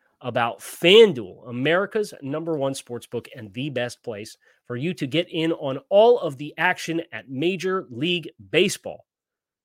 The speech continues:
You can get ten times your first bet in bonus bets back, up to two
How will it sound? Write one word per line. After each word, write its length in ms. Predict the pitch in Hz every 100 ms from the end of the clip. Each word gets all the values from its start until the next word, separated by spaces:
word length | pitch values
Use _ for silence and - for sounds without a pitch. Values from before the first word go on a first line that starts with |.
| _ -
You 80 | 131
can 140 | 139
get 220 | 143 -
ten 300 | - 202 240
times 360 | 185 202 202 165
your 100 | 160
first 360 | - 180 - 117
bet 260 | 147 110 143
in 140 | 123
bonus 320 | 120 156 175
bets 280 | - 165 165
back, 380 | 123 95 101 _ _ _ _ _ _ 147
up 120 | 147
to 80 | 143
two 460 | - 196 202 220